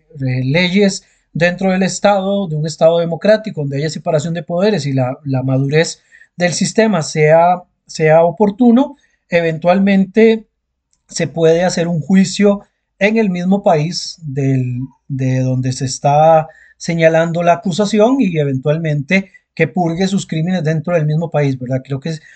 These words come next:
se habla de cadena perpetua en casos de, como genocidio o crimen, y en crímenes de lesa humanidad,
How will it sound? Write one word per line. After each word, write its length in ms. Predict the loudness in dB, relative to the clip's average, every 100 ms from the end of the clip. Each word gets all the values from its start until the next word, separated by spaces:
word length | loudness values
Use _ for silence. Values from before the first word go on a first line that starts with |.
| _
se 160 | -8 -2
habla 300 | 0 2 2
de 100 | 2
cadena 340 | 2 0 -2
perpetua 640 | -4 -6 -4 -4 -2 -2 0
en 240 | -2 -4 -4
casos 400 | -4 -4 -6 -6
de, 180 | -8 -6
como 220 | -6 -4
genocidio 640 | -4 -4 -2 -4 -2 -4
o 140 | -4 -6
crimen, 280 | -6 -6 -4
y 80 | -6
en 80 |
crímenes 320 | -4 -6 -6 -4
de 80 |
lesa 180 | -4 -4
humanidad, 420 | -6 -4 0 0